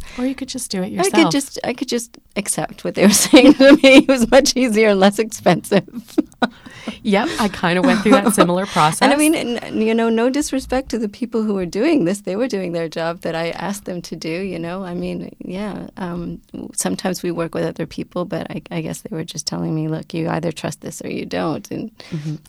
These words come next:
Speaker 2: and we had to play some silly games, or I did <laughs> for a bit.
Speaker 1: I think that that's the mother process, though. Like, if we really look at it, sometimes we need our, our parents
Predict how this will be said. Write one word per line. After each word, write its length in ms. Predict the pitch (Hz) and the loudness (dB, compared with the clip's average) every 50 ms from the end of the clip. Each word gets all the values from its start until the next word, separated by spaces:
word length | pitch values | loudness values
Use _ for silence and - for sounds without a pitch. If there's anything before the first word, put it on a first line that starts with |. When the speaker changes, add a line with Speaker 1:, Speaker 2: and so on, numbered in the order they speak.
| - - | -12 -10
Speaker 2:
and 100 | 170 165 | -8 -8
we 100 | 165 160 | -6 -6
had 200 | 151 156 202 - | -8 -8 -10 -12
to 60 | - | -14
play 180 | - - 170 | -12 -12 -10
some 160 | 156 - 180 160 | -10 -10 -12 -12
silly 320 | - - - 185 180 180 | -12 -14 -14 -14 -12 -14
games, 380 | 170 - 180 175 180 190 - 190 | -14 -14 -14 -14 -14 -14 -12 -10
or 100 | 185 - | -8 -4
I 140 | - 208 202 | -4 -4 -4
did 240 | 196 - - 165 - | -4 -6 -8 -10 -10
<laughs> 640 | - - 233 214 208 - 269 254 262 269 - - 240 - | -2 2 4 4 6 8 8 10 10 8 8 6 0 0
for 160 | - - 214 | 0 0 0
a 120 | 202 202 - | 0 0 0
bit. 140 | - 269 233 | 0 0 0
Speaker 1:
I 20 | |
think 180 | - 269 262 - | 2 0 -2 -2
that 140 | 349 311 - | -6 -8 -4
that's 220 | 311 311 285 - | -2 0 0 2
the 60 | 302 | 4
mother 300 | 269 247 190 170 185 208 | 4 4 6 4 4 0
process, 520 | - - 175 165 160 - 214 156 151 151 - | 0 -2 -2 -2 -2 0 0 0 0 -2 0
though. 200 | - 160 151 151 | 0 2 4 4
Like, 400 | 147 147 156 175 165 165 - - - - | 4 4 4 4 2 2 0 -4 -2 0
if 140 | 240 226 202 | 2 4 6
we 120 | 208 202 269 | 6 6 8
really 260 | 190 190 196 220 226 | 8 6 6 6 4
look 220 | 202 175 180 - | 4 2 2 2
at 160 | 190 175 170 | 0 0 0
it, 160 | 170 - - - | -2 -2 -2 -2
sometimes 480 | - 175 180 180 202 202 208 208 190 | -2 -2 0 0 0 0 0 0 0
we 140 | 190 202 190 | 0 2 2
need 380 | 175 175 170 165 165 160 160 - - - | 4 4 2 2 2 0 -2 -4 -8 -8
our, 320 | - 170 160 156 156 156 - | -6 -4 -4 -4 -4 -4 0
our 100 | - 160 | 0 2
parents 680 | - - - 165 156 147 151 165 185 - - - - | 4 2 2 2 -2 -2 -2 -2 -4 -6 -8 -10 -10